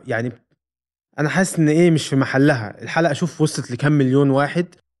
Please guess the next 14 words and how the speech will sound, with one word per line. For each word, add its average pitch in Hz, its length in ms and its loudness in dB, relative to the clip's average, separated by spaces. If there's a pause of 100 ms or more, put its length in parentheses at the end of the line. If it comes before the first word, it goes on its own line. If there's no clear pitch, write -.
(220)
عربي 156 520 0
وأجنبي، 139 580 0
وكل 190 440 2
يوم 208 420 2
الحلقة 170 260 0
بتترجم 180 480 0
للغة 160 280 4
شكل 190 380 0 (300)
وبتعرف 151 720 -2 (360)
أهل 170 240 2
اللغة 165 340 4
دي 208 420 0
بحكاية 170 380 -2
فلسطين 175 600 0